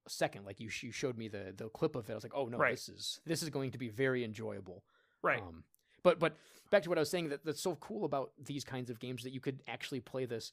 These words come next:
Speaker 1: The N E S controller has too many buttons for this, but, uh,
Speaker 2: <laughs>
Speaker 1: it's
Speaker 2: Literally, yes.
Speaker 1: <laughs> But I, I, I, I think it's sort of the perfect game for us to be,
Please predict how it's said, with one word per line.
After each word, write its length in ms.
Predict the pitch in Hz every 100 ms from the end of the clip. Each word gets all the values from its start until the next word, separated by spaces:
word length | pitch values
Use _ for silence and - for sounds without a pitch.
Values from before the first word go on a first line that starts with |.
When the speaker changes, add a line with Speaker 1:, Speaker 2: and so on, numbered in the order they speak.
| _
Speaker 1:
The 120 | 202 214
N 100 | 208
E 60 |
S 80 | 180
controller 360 | - 151 151 143
has 140 | 123
too 120 | - 151
many 200 | 135 110
buttons 360 | 107 98 95
for 220 | - -
this, 240 | 101 95 - - _
but, 160 | - 117
uh, 160 | 104 95 - _ _
Speaker 2:
<laughs> 300 | - - -
Speaker 1:
it's 180 | 170 190
Speaker 2:
Literally, 420 | 220 165 139 131
yes. 380 | 139 117 220 -
Speaker 1:
<laughs> 40 | - 254 - 214 - - - - - - _ -
But 180 | 160
I, 80 | 151
I, 300 | - 131 127
I, 300 | 135 120 117 113 _ _ _ _
I 60 | 139
think 180 | - 156
it's 100 | 147
sort 140 | 160
of 100 | 139
the 60 | 127
perfect 600 | - 143 - 127 - - _ _ _ - 131
game 240 | 127 127
for 160 | - 120
us 120 | -
to 100 | 127
be, 320 | 117 110